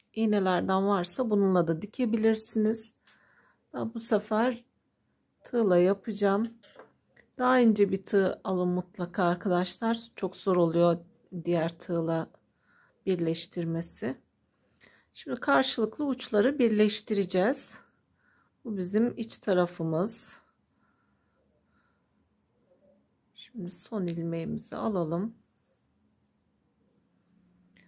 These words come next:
Arkadaşlar, em, sık iğnemizin iki parçası var. Kadife ipte çok net gözükmese de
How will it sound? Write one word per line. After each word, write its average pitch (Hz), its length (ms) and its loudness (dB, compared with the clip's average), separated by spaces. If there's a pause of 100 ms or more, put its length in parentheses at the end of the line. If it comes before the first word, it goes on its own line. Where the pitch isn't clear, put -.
(260)
Arkadaşlar, 254 920 0 (180)
em, 208 380 0 (800)
sık - 340 -8
iğnemizin 226 560 2
iki - 320 -12
parçası 233 680 -2
var. 214 480 0
Kadife 202 380 -6
ipte 202 220 -8
çok - 280 -10
net 196 280 -4
gözükmese 190 800 -2
de 196 220 0